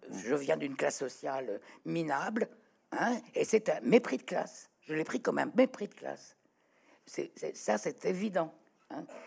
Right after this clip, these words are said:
Speaker 2: Et donc, euh, à partir de, je ne le voyais pas comme, euh, parce que je n'avais aucune, euh, formation pour, j'étais, j'étais dans un milieu féminin.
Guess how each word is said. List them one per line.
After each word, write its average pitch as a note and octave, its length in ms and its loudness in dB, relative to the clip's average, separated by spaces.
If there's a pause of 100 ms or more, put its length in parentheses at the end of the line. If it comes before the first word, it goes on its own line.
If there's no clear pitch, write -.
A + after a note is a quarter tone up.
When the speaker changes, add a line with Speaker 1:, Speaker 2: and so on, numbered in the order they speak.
(160)
Speaker 2:
Et - 100 0
donc, G3+ 320 4
euh, C3 200 6
à C3+ 60 4
partir - 400 -10 (100)
de, D3+ 120 -4
je C#3 180 -2
ne C#3 80 -8
le D3 80 4
voyais D3+ 360 0
pas - 220 -6 (120)
comme, - 240 0 (280)
euh, C#3 220 2 (220)
parce - 180 -8
que A3 120 0
je F3 120 -4
n'avais B2+ 300 -4
aucune, D#3+ 480 -6 (680)
euh, - 100 -4
formation D3+ 680 4
pour, - 200 -2 (680)
j'étais, F3 280 -4 (400)
j'étais F3 240 -6
dans E3 180 0
un D#3+ 60 4
milieu F3 340 -4
féminin. E3 580 -6